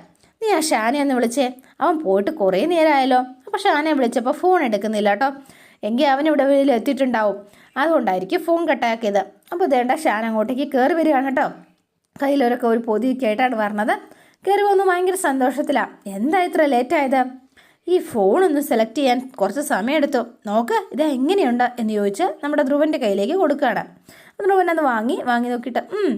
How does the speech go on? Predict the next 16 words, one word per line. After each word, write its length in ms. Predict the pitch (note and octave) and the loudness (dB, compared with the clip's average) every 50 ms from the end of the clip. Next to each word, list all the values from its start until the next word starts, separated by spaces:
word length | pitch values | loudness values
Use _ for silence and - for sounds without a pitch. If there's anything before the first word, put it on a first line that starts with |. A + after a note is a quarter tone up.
| G#3+ - - | -6 -10 -6
കൊള്ളാം, 300 | - B3 D4 D#4+ D4 - - - - _ _ A3 | -2 0 2 2 0 -2 -6 -12 -20 _ _ -6
നന്നായിട്ടുണ്ട്" 540 | G#3 G#3 G#3 A3+ C4+ D4 E4 D4 C4 B3+ G3+ - - A3 | -4 -2 0 0 0 -2 -2 -2 0 0 0 -2 -4 -8
എന്ന് 160 | A3 G#3+ G#3 | -6 -4 -2
പറഞ്ഞു. 320 | G#3 G#3+ G3+ G3+ G#3+ G#3 G3+ - - _ _ _ _ | 0 0 0 0 -2 -6 -8 -10 -16 _ _ _ _
"ധ്രുവ 180 | G#3 G#3 G3+ G3+ | -2 0 0 0
മച്ചാനെ, 420 | G#3 G#3 G3+ C4+ C4 D#4 F#4 E4 - - - - _ _ _ _ - | 0 0 0 0 0 0 0 -2 -4 -6 -12 -18 _ _ _ _ -6
താങ്ക്സ് 400 | A#3 G3+ G3+ G#3 A3+ A#3 G#4+ G4+ F#4+ | -4 -2 -2 -4 -4 -4 -4 -2 0
ട്ടോ." 120 | F4 D#4 G#3+ - A#3+ - - _ _ _ _ _ _ _ _ _ _ _ _ _ - | 0 -2 -2 -4 -8 -14 -20 _ _ _ _ _ _ _ _ _ _ _ _ _ -6
"എടാ, 200 | G#3 G3+ A#3+ F4 A#4 - - - _ _ _ _ _ _ _ | -4 -2 -2 -2 -2 -6 -12 -20 _ _ _ _ _ _ _
നിനക്കൊരു 400 | G#3+ F#3 F3 F3 F#3+ F3+ D4 F4 | -10 -6 -6 -6 -2 -2 0 0
ഫോൺ 260 | F#4+ F#4+ D4 C4 D4 F4+ | 0 0 0 0 0 0
വാങ്ങാൻ 320 | G4+ F#4+ F4 F4+ F#4 F#4+ F#4+ | 0 0 0 2 2 0 2
പൈസ 260 | F4+ E4 D4 D#4+ D#4 D#4+ | 0 0 0 0 0 0
തന്നതിനാണോ 540 | G4+ F4+ F4 F4+ F#4 E4+ C#4 E4 F#4+ F#4 - - - | 0 2 2 2 2 2 2 2 2 0 0 -2 -4
നീ 80 | C4+ D#4 E4+ | -4 -4 -4
എനിക്ക് 200 | E4 - F#4 | -2 -2 -2